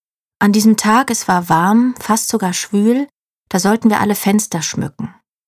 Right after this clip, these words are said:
Alle Fenster der Herberge mit der Nummer elf. Wir schmückten sie mit Sandsäcken und versahen alle Ritzen mit Stroh und Erde.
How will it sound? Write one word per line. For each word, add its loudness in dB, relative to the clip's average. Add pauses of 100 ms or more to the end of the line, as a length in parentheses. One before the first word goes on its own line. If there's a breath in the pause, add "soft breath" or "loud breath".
(360)
Alle 4
Fenster 2
der -2
Herberge 0
mit -2
der -2
Nummer -2
elf. -10 (1000)
Wir 0
schmückten 4
sie 4
mit 0
Sandsäcken -2 (220)
und -2
versahen 0
alle 0
Ritzen 0
mit -2
Stroh -2
und -4
Erde. -8